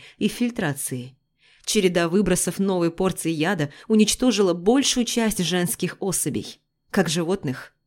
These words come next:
так и людей. А оставшаяся часть подверглась деформациям.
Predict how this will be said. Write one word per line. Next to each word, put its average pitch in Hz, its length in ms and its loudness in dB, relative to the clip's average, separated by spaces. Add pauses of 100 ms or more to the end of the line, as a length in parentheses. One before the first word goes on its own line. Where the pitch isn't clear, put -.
(120)
так 180 200 -2
и 202 40 0
людей. 180 500 -4 (1000)
А 175 120 2
оставшаяся 160 680 -2
часть - 540 -4 (120)
подверглась 165 720 0
деформациям. 135 920 -4